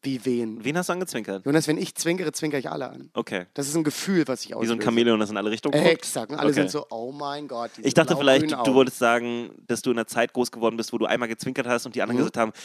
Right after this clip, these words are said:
Speaker 2: „Du, das ist eine Schwuchtel, schick den rüber in die Frauenklasse.“
Speaker 1: <laughs>
Speaker 2: Das hätte ich mir vorstellen können.
Speaker 1: Fucking faggot.
Speaker 2: Das ist einfach,
Speaker 1: Ähm,
Speaker 2: genau, dass es einfach noch ein bisschen rückständig
Speaker 1: ja,
Speaker 2: war bei dir.
Speaker 1: ja, im Osten war es gerne mal ein bisschen rückständig.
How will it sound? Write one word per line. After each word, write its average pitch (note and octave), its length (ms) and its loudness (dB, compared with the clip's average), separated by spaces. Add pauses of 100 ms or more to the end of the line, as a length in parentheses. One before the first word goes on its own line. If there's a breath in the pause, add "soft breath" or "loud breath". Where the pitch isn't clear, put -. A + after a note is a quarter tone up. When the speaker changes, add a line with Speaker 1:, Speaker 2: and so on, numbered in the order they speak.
(160 loud breath)
Speaker 2:
„Du, D3 200 10
das C3 200 -2
ist C3+ 40 -6
eine C3+ 80 6
Schwuchtel, C#3+ 320 6
schick A2+ 180 0
den B2+ 100 6
rüber B2 140 8
in A#2 60 6
die A#2+ 100 2
Frauenklasse.“ C4 460 8
Speaker 1:
<laughs> - 380 4
Speaker 2:
Das E3 100 0
hätte A3 60 10
ich B3 60 6
mir A3+ 100 4
vorstellen A3 340 6
können. A#2 240 2
Speaker 1:
Fucking D#3+ 220 -4 (100)
faggot. F3+ 380 2 (120)
Speaker 2:
Das C3 140 6
ist C3 80 -2
einfach, F3 220 8
Speaker 1:
Ähm, E3 60 2
Speaker 2:
genau, C#3 180 4
dass C3 60 4
es B2+ 60 0
einfach D3 160 4
noch D#3 80 8
ein D#3 60 4
bisschen E3+ 140 2
rückständig B2+ 460 6
Speaker 1:
ja, - 60 0
Speaker 2:
war G#2 100 6
bei G2+ 120 4
dir. G2+ 200 4
Speaker 1:
ja, D#3 160 2 (260 loud breath)
im E3+ 80 -8
Osten F#3+ 280 -2
war C#3+ 80 -4
es B2+ 80 -8
gerne C#3 140 -2
mal C#3 80 -4
ein C3 60 -8
bisschen B2 180 -10
rückständig. A#2 500 -10